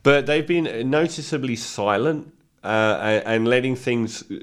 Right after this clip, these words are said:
glide back down to this, um, vaguely Republican demo-, uh, Democratic Party. So, um, I think this is the biggest Pyrrhic victory in history for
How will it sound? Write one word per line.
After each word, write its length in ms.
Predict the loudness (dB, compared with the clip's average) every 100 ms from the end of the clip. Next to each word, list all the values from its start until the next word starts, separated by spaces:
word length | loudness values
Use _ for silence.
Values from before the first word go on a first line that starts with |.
| -6
glide 560 | 2 4 4 2 -2 -4
back 240 | -6 -4
down 320 | -2 0 0 -2
to 140 | -4
this, 380 | -2 -4 -4 0
um, 400 | 2 2 -2 -8 -14 -20 -12
vaguely 580 | 0 2 2 0 -4 -4
Republican 840 | -4 -6 -8 -6 -6 -6 -6 -2
demo-, 380 | 0 0 -2 -4
uh, 140 | 0 0
Democratic 680 | 2 0 0 -4 -6 -8 -4
Party. 480 | 0 0 0 -6 -6 -18 -20 -20 -20 -2
So, 400 | 2 4 2 -2
um, 320 | 0 0 0 -4
I 140 | -4
think 280 | -4 -6 -4
this 200 | -4 -2
is 160 | -6 -2
the 180 | -4
biggest 400 | -2 -2 -4 -6
Pyrrhic 380 | -8 -2 0 0
victory 540 | -2 -4 -4 -2 0 0
in 260 | 0 -2
history 540 | 0 -2 -6 -4 -2 -2
for 480 | -2 -2 0 0